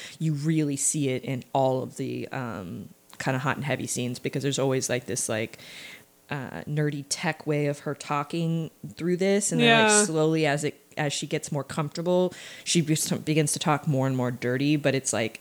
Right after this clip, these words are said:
Speaker 1: in such, like, an innocent way at first, but it's, like, such a push for her to even attempt.
Speaker 2: Yeah, and so they start owning up to each other that they are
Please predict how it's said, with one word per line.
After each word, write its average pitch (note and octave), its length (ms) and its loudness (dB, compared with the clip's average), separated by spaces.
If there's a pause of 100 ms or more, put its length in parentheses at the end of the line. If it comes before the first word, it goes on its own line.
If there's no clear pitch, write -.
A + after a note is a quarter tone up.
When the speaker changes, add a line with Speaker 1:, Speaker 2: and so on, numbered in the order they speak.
Speaker 1:
in C#3 140 0
such, - 320 0
like, C3+ 120 0
an D3 100 0
innocent C#3+ 420 2
way C3+ 180 4
at - 100 0
first, D3+ 480 2
but C#3+ 120 0
it's, - 140 2
like, B2+ 140 0
such - 280 0
a - 40 -2
push - 380 -2
for - 180 -4
her C#3 280 0
to C#3 140 -10
even C3+ 220 -2
attempt. C#3 520 -2 (580)
Speaker 2:
Yeah, A3+ 540 2
and A#3+ 320 2
so A#3+ 240 4
they B3+ 480 4 (320)
start A#3 300 2
owning A3+ 260 4
up A3 160 4
to - 100 -2
each G#3+ 160 0
other G#3 220 4
that G3+ 160 0
they G#3 100 2
are G3 300 2